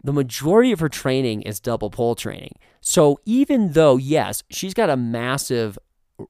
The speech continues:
real skiing background, so there, it's not like, it's not like you're plucking,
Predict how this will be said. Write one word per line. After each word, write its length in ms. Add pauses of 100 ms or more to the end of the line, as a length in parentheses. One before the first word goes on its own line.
(120)
real 440
skiing 380
background, 580 (880)
so 440 (580)
there, 320 (200)
it's 140
not 180
like, 260
it's 120
not 120
like 120
you're 160 (160)
plucking, 800